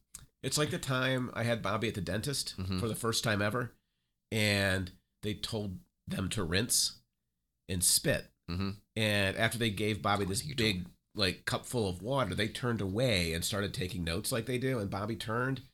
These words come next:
Speaker 1: and didn't know that they were supposed to spit in the bowl and spit all over the wall. Like, just, like,
Speaker 2: <laughs>
Speaker 1: I don't know how they had that much water in their mouth. And I always ask students, like, if you're a parent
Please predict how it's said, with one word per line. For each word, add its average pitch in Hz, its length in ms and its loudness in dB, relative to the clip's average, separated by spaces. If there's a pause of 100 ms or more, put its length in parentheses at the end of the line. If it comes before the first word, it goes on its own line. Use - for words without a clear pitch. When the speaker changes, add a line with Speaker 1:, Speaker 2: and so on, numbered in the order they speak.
(280)
Speaker 1:
and 104 140 -2
didn't 104 240 -2
know 107 160 0
that 101 120 -4
they 104 80 -2
were 95 60 -2
supposed 104 340 -2
to 80 60 -6
spit - 420 0
in 107 160 0
the 90 60 -2
bowl 101 400 -2 (260)
and 90 140 -4
spit - 400 -2
all 95 260 2
over 110 200 0
the 90 100 0
wall. 90 380 -2
Like, 90 180 -2
just, 135 200 2
like, 101 160 2 (160)
Speaker 2:
<laughs> - 160 -14
Speaker 1:
I 147 120 4
don't 147 100 6
know 117 60 6
how 113 480 4
they 117 140 2
had 117 200 4
that 101 160 0
much 107 200 0
water 113 560 2 (360)
in 110 180 2
their 95 160 4
mouth. 110 480 2
And 123 120 2
I 139 80 6
always 185 240 6
ask 139 180 4
students, 104 400 2
like, 104 160 -2
if - 140 -2
you're 147 140 2
a 143 60 -2
parent 110 460 2